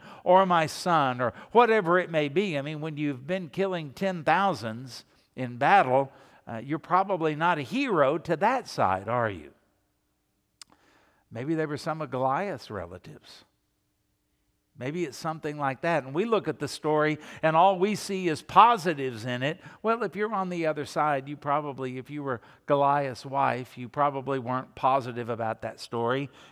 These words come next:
If you were Goliath's parent, you probably weren't positive about that story. And you didn't see David as a hero. You saw him as a, a murderer. You saw him as someone that, uh, y-, needed to be avenged. And so you would rejoice when bad things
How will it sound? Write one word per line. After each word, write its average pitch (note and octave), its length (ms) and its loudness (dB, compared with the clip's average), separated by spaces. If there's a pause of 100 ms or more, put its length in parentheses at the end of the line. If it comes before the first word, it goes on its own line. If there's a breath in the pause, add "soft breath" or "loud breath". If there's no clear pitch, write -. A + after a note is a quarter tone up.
If A#2+ 120 -6
you C#3+ 140 -6
were C3+ 100 -6
Goliath's C3+ 600 0
parent, D3 580 0
you B2+ 60 -10
probably C#3+ 420 -2
weren't B2 260 -6
positive A#2 560 -4
about A2 300 -8
that A2 220 -8
story. B2+ 460 -4 (260 loud breath)
And D#3+ 120 0
you D#3 160 -2
didn't E3 300 0
see D#3+ 220 -6
David D3 400 -2
as A#2+ 160 -8
a B2 40 -6
hero. C#3+ 440 -4
You D3+ 160 -8
saw C#3+ 240 -8
him C#3+ 160 -10
as A#2+ 260 -6
a, A#2 180 0 (280 loud breath)
a C3+ 80 2
murderer. C#3 720 2
You B2 100 -14
saw C#3 220 -10
him C3 120 -12
as B2+ 120 -8
someone C#3+ 560 -2 (300 loud breath)
that, C3+ 280 2
uh, A#2+ 240 4
y-, B2+ 220 -6
needed E3 380 -2
to E3+ 60 -4
be D#3+ 220 -2
avenged. D3 540 -4
And D#3 120 -8
so A#3 140 -4
you A3+ 220 -6
would G#3+ 180 0
rejoice F3 800 -2
when C#3+ 160 -8
bad D3 340 0
things C#3 400 -6